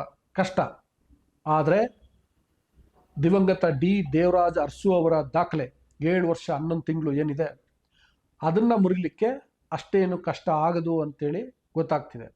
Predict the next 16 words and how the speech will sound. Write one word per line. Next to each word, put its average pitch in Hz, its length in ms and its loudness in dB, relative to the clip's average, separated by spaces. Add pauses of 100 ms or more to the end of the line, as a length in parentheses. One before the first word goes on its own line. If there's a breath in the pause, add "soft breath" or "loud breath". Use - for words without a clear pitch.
(1160)
ಅಂತಿಮವಾಗಿ, 180 560 0
ಯಾಕೆಂದ್ರೆ 196 380 -2
ರಾಜಕಾರಣದಲ್ಲಿ 185 600 -2
ಯಾವಾಗ 165 320 0
ಏನ್ 175 140 -4
ಬೇಕಾದ್ರೂ 160 360 -4
ಆಗತ್ತೆ, 160 340 -6 (420)
ಹಾಗಾಗಿ 170 440 -4 (400)
ಕಾಂಗ್ರೆಸ್ನಲ್ಲೂ 170 640 -4 (1200)
ಹೈಕಮಾಂಡ್ 170 460 0
ನಾಯಕರು 165 380 -2
ಯಾವುದೇ 151 240 -2
ಸಂದರ್ಭದಲ್ಲಿ 156 520 -4
ಏನೇ 160 160 -4
ತೀರ್ಮಾನವನ್ನ 151 580 -4
ಮಾಡ್ಬೋದು, 147 640 -8